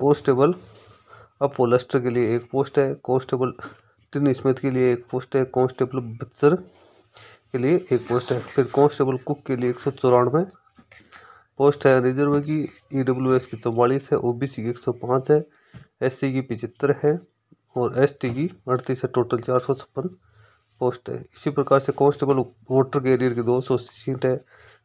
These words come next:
फिर कांस्टेबल वाशरमैन के लिए एक सौ पच्चीस है, फिर कांस्टेबल बार्बर के लिए सत्तावन है,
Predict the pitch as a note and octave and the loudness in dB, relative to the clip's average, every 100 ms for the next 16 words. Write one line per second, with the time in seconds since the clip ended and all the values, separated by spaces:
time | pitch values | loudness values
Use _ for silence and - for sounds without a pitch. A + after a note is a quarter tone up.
0 | - B2+ - C3+ C#3 - C3 C3 A#2+ - | -12 -8 0 2 2 0 0 0 -2 -10
1 | - C3+ C#3+ C#3+ B2+ B2+ B2 B2 B2 B2 | 0 0 2 0 2 0 2 0 0 -4
2 | A#2+ - C#3+ C#3 C#3 C3+ C3+ _ _ _ | -4 -6 -6 -4 -2 -2 -4 _ _ _
3 | _ - B2+ B2 C3+ C#3+ C#3 C3+ A#2+ A#2+ | _ -8 -6 0 0 0 -2 -4 4 6
4 | A#2+ B2 C3 B2 A#2+ A2+ A#2 A#2+ A#2+ C3+ | 6 4 0 -2 -4 -4 -6 -2 0 0
5 | C#3 C#3 | 0 -2